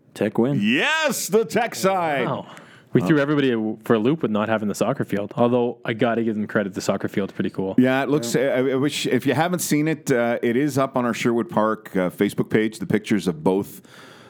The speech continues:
Speaker 2: um, houses. The ladies' house was, uh, fairly, fairly nice, but very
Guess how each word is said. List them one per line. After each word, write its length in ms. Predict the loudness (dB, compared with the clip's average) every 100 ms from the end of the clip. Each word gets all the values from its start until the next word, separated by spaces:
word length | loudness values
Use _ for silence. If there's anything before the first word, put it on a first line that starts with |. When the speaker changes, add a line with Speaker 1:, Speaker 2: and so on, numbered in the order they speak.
| -8 -2
Speaker 2:
um, 340 | 0 0 -2
houses. 680 | 0 2 2 0 -2 -4 -12 -18 -20 -10 0
The 100 | 2
ladies' 360 | 2 0 0
house 280 | 0 -2 -2
was, 320 | -2 -2 0
uh, 480 | 2 2 0 0 -2
fairly, 580 | -4 -4 -2 0 -2 -4 -10 _
fairly 540 | -20 -14 -6 -2 0 0
nice, 380 | 2 0 -2 0
but 300 | -2 -2 -6
very 520 | 0 0 2 0